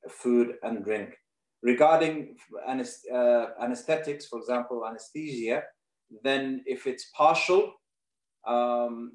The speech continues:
then it doesn't break a person's fast. Uh, if it's partial, if this, uh, if, uh, these aneth-, anesthetics are given to a person and it's just partial or a type, or, you know, it's, it's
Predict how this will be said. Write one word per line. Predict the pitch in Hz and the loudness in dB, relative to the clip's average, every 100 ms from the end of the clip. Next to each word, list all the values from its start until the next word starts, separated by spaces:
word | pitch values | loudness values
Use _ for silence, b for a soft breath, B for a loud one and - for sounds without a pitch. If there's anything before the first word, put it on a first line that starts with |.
| 117 | -6
then | 139 139 | -6 -6
it | 127 131 | -8 -8
doesn't | 139 131 123 | -8 -8 -8
break | 131 123 b b - | -8 -10 b b -18
a | |
person's | - 135 127 - 110 - | -8 -2 -2 -2 -12 -12
fast. | - 143 165 - - _ _ _ _ _ _ _ _ _ - | 2 4 4 0 -12 _ _ _ _ _ _ _ _ _ -6
Uh, | 117 113 113 117 | -4 -4 -4 -6
if | 123 | -12
it's | - | -10
partial, | - 143 151 151 131 | 2 4 4 0 -4
if | 113 | -6
this, | 135 131 - - - _ 107 | -6 -6 -10 -16 -20 _ -6
uh, | 110 110 107 101 98 - | -4 -2 -2 -2 -6 -12
if, | - | -10
uh, | 104 117 120 117 | -8 -8 -8 -8
these | 131 127 | -6 -4
aneth-, | - 120 - _ | -4 -6 -8 _
anesthetics | 117 120 - 143 135 143 - | -6 -6 -2 -2 -2 -6 -6
are | 113 | -6
given | 123 135 123 | -2 -2 -2
to | 123 | -4
a | - | -2
person | 135 135 139 127 117 | 0 0 0 -4 -2
and | 120 120 | -2 -2
it's | - 120 - | -4 -10 -12
just | 120 - | -14 -8
partial | - 135 143 139 139 135 _ _ _ _ | 2 4 4 0 -2 -4 _ _ _ _
or | 127 120 - | 4 4 2
a | - | 2
type, | 135 127 - | 2 2 -4
or, | 110 113 110 - | -8 -6 -6 -8
you | 120 | -8
know, | 117 107 | -6 -6
it's, | 104 - - | -8 -14 -16
it's | - - | -16 -16